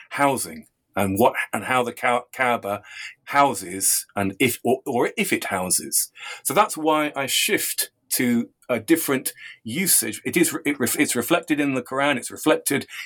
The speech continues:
in the literature. We, you know, people can be talking about the Kaaba in one breath and then the house in another. I don't think in that shifting that anything significant is taking place. I think it's just two, they're just, uh, two ways of referring to the same building.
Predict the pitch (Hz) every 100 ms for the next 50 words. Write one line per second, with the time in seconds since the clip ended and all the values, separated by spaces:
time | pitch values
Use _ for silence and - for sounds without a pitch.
0 | - 123 117 113 110 107 104 170 - 143
1 | 135 127 113 117 - 95 95 127 120 110
2 | 120 110 120 143 120 117 - - 135 127
3 | 117 110 117 120 117 120 123 - - -
4 | 117 113 120 107 - 139 123 110 110 117
5 | 117 95 90 - - - 117 117 160 175
6 | - - 160 123 - - _ 113 107 113
7 | - - 175 - 101 98 113 113 104 110
8 | 98 - - 120 113 139 127 - 95 101
9 | - 98 - 92 - 95 - 98 113 110
10 | - - - - - - 123 117 110 _
11 | - - 107 117 - 123 - - 135 113
12 | 123 127 120 107 107 101 120 113 113 107
13 | 117 107 104 117 117 110 117 117 120